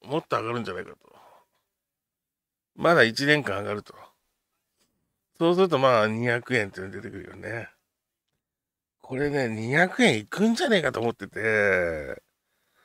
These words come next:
まあ、いわゆる金融リセットですよね。金融リセットって、いわゆる、上行くか下行くか、どっちか極端でいいんですよね。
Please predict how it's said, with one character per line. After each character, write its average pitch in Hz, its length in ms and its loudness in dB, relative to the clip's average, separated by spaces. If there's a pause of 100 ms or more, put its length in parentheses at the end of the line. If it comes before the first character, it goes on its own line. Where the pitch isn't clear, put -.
(360)
ま 151 280 6
あ、 113 60 6
い 131 160 2
わ 165 100 8
ゆ 156 60 10
る 113 80 2
金 147 220 -4
融 151 120 2
リ 143 100 -2
セ 151 100 -2
ッ - 20 -8
ト 101 140 -6
で 82 60 -8
す - 120 -12
よ - 60 -8
ね。 98 300 -10 (2500)
金 185 180 2
融 202 180 6
リ 196 100 0
セ 208 120 4
ッ 208 40 4
ト 151 140 0
っ - 60 -2
て、 90 340 -4
い 104 60 -8
わ 120 180 0
ゆ 85 1300 -2
る、 - 120 -18 (680)
上 104 420 -2
行 170 80 0
く - 120 -10
か 113 100 0
下 - 140 -8
行 110 100 -12
く - 100 -10
か、 98 60 -18
ど 110 100 -12
っ 92 40 -14
ち - 100 -18
か 123 220 -2 (520)
極 - 200 -12
端 160 200 2
で 104 80 -6
い 98 60 -4
い - 20 -4
ん 92 80 -6
で - 80 -10
す - 140 -14
よ - 80 -10
ね。 98 300 -8